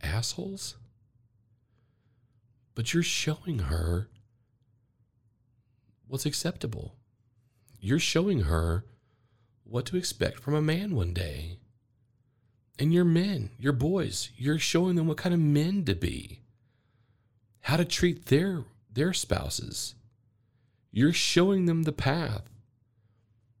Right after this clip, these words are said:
And it's the path that you fucking hate. You self-loathe yourself. You, you hate yourself. You,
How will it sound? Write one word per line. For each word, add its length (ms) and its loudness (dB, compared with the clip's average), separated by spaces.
And 80 2
it's 140 0
the 60 2
path 420 0
that 80 0
you 160 0
fucking 580 -2
hate. 640 -2
You 140 -2
self-loathe 960 2
yourself. 500 0
You, 100 2
you 200 6
hate 340 2
yourself. 420 -4
You, 240 0